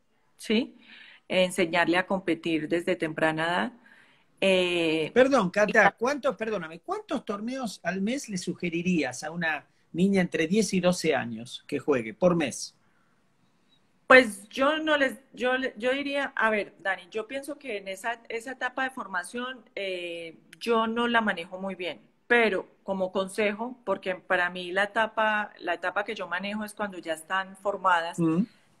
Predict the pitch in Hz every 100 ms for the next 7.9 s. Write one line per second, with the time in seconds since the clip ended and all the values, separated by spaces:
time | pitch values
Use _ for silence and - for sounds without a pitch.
0 | _ _ 185 175 202 202 202 202 190 -
1 | - 185 185 185 202 208 214 214 208 240
2 | 233 196 180 165 - 147 _ _ _ _
3 | _ _ - - 220 220 214 208 202 202
4 | 226 220 214 214 214 220 - - 226 254
5 | 254 254 247 269 202 185 175 165 _ _
6 | 220 196 190 202 226 226 226 208 185 202
7 | 208 208 190 196 196 196 196 208